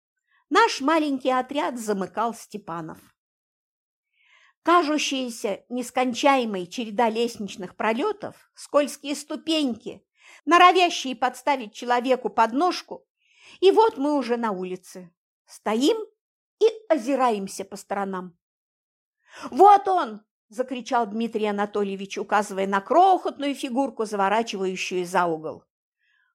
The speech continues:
Прокопенко первым возобновил преследование, закричав: "Быстрее!"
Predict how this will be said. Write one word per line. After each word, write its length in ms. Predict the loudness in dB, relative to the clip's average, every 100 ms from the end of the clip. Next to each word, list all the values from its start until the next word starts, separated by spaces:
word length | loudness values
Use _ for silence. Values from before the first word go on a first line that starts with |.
| -10
Прокопенко 920 | -8 -4 -6 0 6 6 4 -4 -6 -6 2
первым 480 | 4 4 0 -4
возобновил 680 | -6 -6 -8 -8 -10 -6 -8
преследование, 920 | -8 -14 -14 -8 -6 -6 -8 -10 -14
закричав: 720 | -8 -8 -6 -8 -4 -6 -6 _ -20 -14 4
"Быстрее!" 1080 | 4 4 -2 0 4 4 6 8 8 6